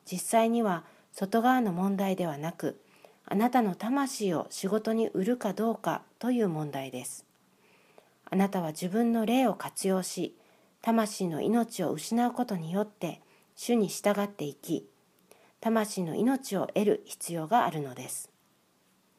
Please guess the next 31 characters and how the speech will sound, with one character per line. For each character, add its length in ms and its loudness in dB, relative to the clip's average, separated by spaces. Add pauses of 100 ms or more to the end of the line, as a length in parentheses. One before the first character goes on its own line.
(460)
マ 100 2
タ 200 0
イ 140 -8
十 160 -2
章 360 -4
三 260 2
十 160 -4
七 260 -4
節。 380 -8 (880)
「私 400 -2
よ 100 8
り 120 4
も 280 0
父 300 -2
や 100 6
母 460 2
を 160 2
愛 180 2
す 160 -6
る 80 0
者 300 -2
は 160 0 (380)
私 320 -2
に 100 4
ふ 80 -6
さ 160 0
わ 120 0
し 100 -8
く 100 -10
な 180 0
い。 120 -6